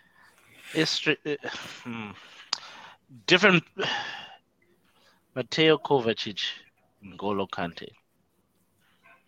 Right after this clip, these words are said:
Uh, I feel, I feel like the only direct replacement you have for N'Golo Kante at Chelsea is Billy Gilmour. I think Mateo Kovacic is more of an attacking player, very different type of player,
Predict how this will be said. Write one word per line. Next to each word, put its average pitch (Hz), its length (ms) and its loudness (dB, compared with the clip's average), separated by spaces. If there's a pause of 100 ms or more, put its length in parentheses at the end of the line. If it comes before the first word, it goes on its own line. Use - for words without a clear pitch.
(880)
Uh, 135 440 2
I 131 60 4
feel, 165 320 4 (120)
I 139 80 4
feel 170 140 4
like 139 220 8 (140)
the 117 80 0
only 139 260 4
direct 113 400 6
replacement 110 500 0
you 92 80 0
have 104 280 8
for 90 480 -2
N'Golo 104 400 -2
Kante 101 320 0
at 85 60 -10
Chelsea 95 340 0
is 85 80 -10
Billy 90 280 -2
Gilmour. 87 460 -2 (680)
I 95 100 -6
think 104 340 2
Mateo 101 360 4
Kovacic 95 520 2
is 85 160 -8
more 98 160 2
of 90 120 0
an 85 80 -2
attacking 92 500 0
player, 101 280 4
very 110 220 6
different 104 320 0
type 104 220 2
of 95 100 -2
player, 117 260 4